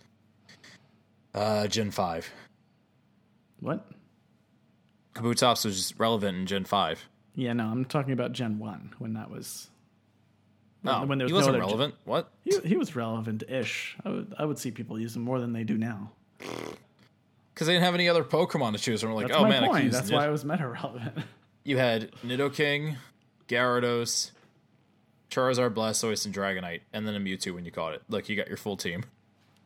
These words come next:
Speaker 2: Well, <laughs> most of those are not relevant anymore anyway.
Speaker 1: Nope. Well. Hmm.
Speaker 2: Yeah, not
Speaker 1: Eh.
Speaker 2: really. Not really.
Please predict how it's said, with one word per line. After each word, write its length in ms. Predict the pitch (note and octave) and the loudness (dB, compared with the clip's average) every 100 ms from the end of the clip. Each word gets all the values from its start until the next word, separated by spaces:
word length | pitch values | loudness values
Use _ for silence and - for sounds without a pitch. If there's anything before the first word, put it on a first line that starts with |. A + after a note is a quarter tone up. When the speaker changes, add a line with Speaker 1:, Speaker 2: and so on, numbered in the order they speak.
| _ _ _ - - | _ _ _ -20 -18
Speaker 2:
Well, 140 | - - _ _ _ - | -18 -20 _ _ _ -14
<laughs> 400 | - - - - | -14 -18 -14 -4
most 260 | D3 C#3 | -4 -2
of 60 | C3+ | -2
those 220 | B2 A#2+ | -2 -2
are 40 | B2 | -4
not 180 | A#2 G#2+ | -6 -8
relevant 400 | A2+ A2+ G#2 A2 | -10 -8 -10 -10
anymore 280 | A2 A2 G#2+ | -10 -8 -8
anyway. 260 | G#2 F2 A2 - _ _ _ _ _ _ _ - | -10 -12 -16 -20 _ _ _ _ _ _ _ -10
Speaker 1:
Nope. 160 | - - - _ - - | -10 -12 -20 _ -20 -6
Well. 400 | C#3 D3+ A#2+ G2+ - _ - _ - _ _ _ _ _ - - _ _ _ | 2 2 2 0 -6 _ -20 _ -20 _ _ _ _ _ -20 -20 _ _ _
Hmm. 120 | C#4+ F#3 _ _ _ _ _ _ _ - - | -8 -8 _ _ _ _ _ _ _ -16 -10
Speaker 2:
Yeah, 180 | D#3+ G#2 | -8 -6
not 140 | G#2 | -6
Speaker 1:
Eh. 40 | G#4 | -4
Speaker 2:
really. 140 | E4+ A#2+ - | -4 -8 -8
Not 180 | F3+ C3+ | -4 -4
really. 300 | F#2+ F2 - | -6 -12 -16